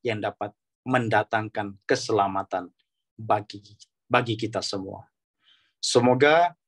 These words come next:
kita semua berusaha dalam kehidupan kita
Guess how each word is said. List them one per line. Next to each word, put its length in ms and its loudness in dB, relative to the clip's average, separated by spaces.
kita 240 -6
semua 340 -4
berusaha 840 0
dalam 340 -2
kehidupan 460 -2
kita 480 0